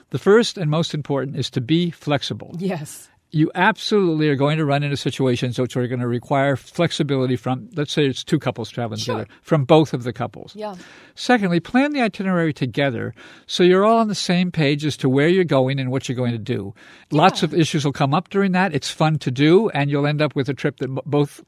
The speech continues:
Speaker 1: f-, couples are gonna enjoy more,
Speaker 2: But
Speaker 1: or
Speaker 2: you
Speaker 1: all
Speaker 2: really
Speaker 1: three
Speaker 2: wanna
Speaker 1: couples.
Speaker 2: take time to do that and give people, like, I, I know that when I was going to Italy with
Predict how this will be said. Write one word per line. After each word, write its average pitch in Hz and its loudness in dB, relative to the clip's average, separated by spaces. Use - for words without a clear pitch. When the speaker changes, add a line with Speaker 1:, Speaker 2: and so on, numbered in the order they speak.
Speaker 1:
f-, 160 -14
couples 131 -6
are 127 -8
gonna 120 -6
enjoy 117 -6
more, 110 -8
Speaker 2:
But 110 -4
Speaker 1:
or 110 -4
Speaker 2:
you 110 4
Speaker 1:
all 131 6
Speaker 2:
really - 4
Speaker 1:
three 135 2
Speaker 2:
wanna - -2
Speaker 1:
couples. - -6
Speaker 2:
take 262 -8
time 240 -4
to 220 -10
do 220 -8
that 185 -2
and 220 -4
give 302 -6
people, 359 -4
like, - -4
I, 233 0
I 311 0
know 294 -2
that 226 -6
when 226 -6
I 226 0
was 262 -4
going 202 -8
to - -16
Italy 160 -8
with 156 -12